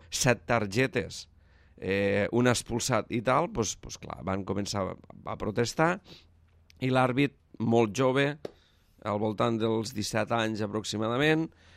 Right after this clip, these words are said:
se va tancar en banda, va dir que no volia arbitrar més i se'n va anar cap a la caseta i així, i així es va acabar tot. Pels que ho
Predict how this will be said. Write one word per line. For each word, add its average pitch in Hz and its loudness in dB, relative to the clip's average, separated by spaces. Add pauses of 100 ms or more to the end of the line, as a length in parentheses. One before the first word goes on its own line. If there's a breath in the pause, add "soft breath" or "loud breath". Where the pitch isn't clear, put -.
se - -2
va 117 4
tancar 113 2
en 131 0
banda, 151 4
va 127 0
dir 117 0
que 110 0
no 113 0
volia 110 4
arbitrar 151 0 (560 soft breath)
més 165 4
i 107 0
se'n 113 0
va 110 0
anar 107 0
cap 104 -2
a 101 0
la 101 -2
caseta 101 -4
i 107 -6
així, 92 -4 (240)
i 98 -2
així 95 -6
es 95 -6
va 95 -4
acabar 87 -8
tot. - -10 (460 loud breath)
Pels 131 2
que 135 4
ho 127 8